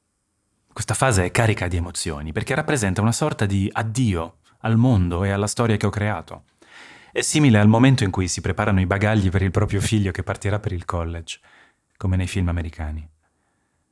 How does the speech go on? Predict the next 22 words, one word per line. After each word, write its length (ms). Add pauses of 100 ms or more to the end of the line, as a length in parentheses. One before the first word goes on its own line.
(220)
Presto 320
la 80
mia 220
opera 240
sarà 280
nelle 220
mani 220
dei 140
lettori, 520 (600)
e 120
io 120
non 120
so 140
cosa 160
ne 100
penseranno. 640 (1900)
Lavorare 400
sull'ultima 440
stesura 580 (600)
è 120
un'esperienza 540
unica, 420